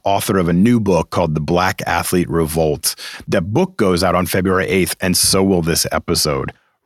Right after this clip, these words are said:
Really interesting conversation. We cover the eras of athlete activism,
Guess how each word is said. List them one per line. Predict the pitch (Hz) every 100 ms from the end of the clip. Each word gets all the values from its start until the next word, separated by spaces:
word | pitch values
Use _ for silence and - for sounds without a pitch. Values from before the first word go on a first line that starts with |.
| -
Really | 135 175 165
interesting | 131 123 117 117 113 98
conversation. | 101 101 95 - 110 107 90 82
We | 82
cover | - 110 110 101
the | 92 -
eras | 113 117 117 101 92 -
of | 98 92 92 87 - - _ _ _ _
athlete | 104 110 127 98 92 85 - _ _ _ _ - -
activism, | 104 110 104 87 80 76 71